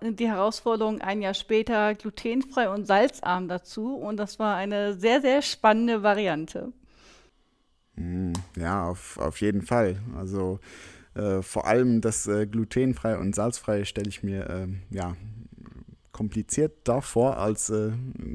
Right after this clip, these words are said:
Speaker 2: das, äh, Vegane, aber, ähm, du kannst uns ja gerne später noch mehr dazu erzählen. Aber,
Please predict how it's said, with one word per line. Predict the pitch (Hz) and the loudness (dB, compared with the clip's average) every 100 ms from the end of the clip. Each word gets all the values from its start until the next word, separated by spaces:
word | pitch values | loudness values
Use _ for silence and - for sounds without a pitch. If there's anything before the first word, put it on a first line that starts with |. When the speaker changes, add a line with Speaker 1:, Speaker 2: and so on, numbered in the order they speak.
| 95 92 | -8 -4
Speaker 2:
das, | 107 - - | -4 -2 -2
äh, | 104 | 0
Vegane, | 104 98 104 156 143 | 0 0 0 0 -2
aber, | 95 117 117 113 - - - - | 0 2 2 0 -8 -20 -18 -6
ähm, | 110 113 107 | 0 2 2
du | 107 | 0
kannst | - 113 110 | 2 2 0
uns | 101 | -2
ja | 95 | -4
gerne | 95 92 95 104 104 92 | -2 -2 0 -2 -4 -8
später | - 92 87 | -4 -4 -2
noch | 87 85 | -4 -4
mehr | 92 82 | -4 -4
dazu | 82 80 - - | -4 -6 -6 -6
erzählen. | 80 - - 82 - | -6 -4 -6 -4 -4
Aber, | 80 90 | -4 -4